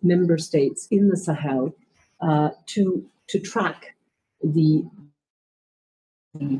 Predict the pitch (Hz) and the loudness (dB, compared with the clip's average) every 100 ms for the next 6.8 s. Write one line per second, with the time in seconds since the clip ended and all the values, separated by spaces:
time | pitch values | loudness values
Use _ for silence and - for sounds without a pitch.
0 | - 196 180 165 - 156 156 156 135 - | -4 -4 -2 -4 0 0 2 0 -2 -4
1 | - 156 139 - 156 - - 170 160 170 | -2 0 0 -4 -6 -6 -2 0 0 -2
2 | 165 156 156 143 143 - 170 156 151 156 | 0 2 2 -2 -4 -4 -2 0 0 2
3 | - - 151 139 135 - - 175 156 - | 0 0 0 -2 -4 -10 -2 0 0 -2
4 | 127 - - - - 185 175 202 - - | -4 -6 -18 -20 -4 -2 0 -2 -2 0
5 | 240 214 202 196 - 185 170 165 - 151 | 2 4 4 4 2 2 4 4 0 -4
6 | 139 143 156 - - 175 160 | -2 -2 -6 -8 -2 0 0